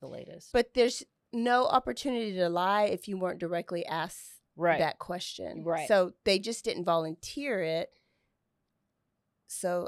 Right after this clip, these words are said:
Speaker 2: I see, I can see the difference now. Like,
Speaker 1: Yeah.
Speaker 2: they didn't volunteer the information, but they didn't lie about it because they weren't directly asked the question of,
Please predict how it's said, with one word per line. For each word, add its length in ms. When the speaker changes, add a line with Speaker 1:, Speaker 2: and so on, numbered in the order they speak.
Speaker 2:
I 160
see, 400
I 120
can 160
see 160
the 120
difference 440
now. 360
Like, 140
Speaker 1:
Yeah. 100
Speaker 2:
they 80
didn't 180
volunteer 420
the 100
information, 760
but 160
they 140
didn't 220
lie 200
about 280
it 120
because 280
they 120
weren't 240
directly 480
asked 260
the 60
question 540
of, 220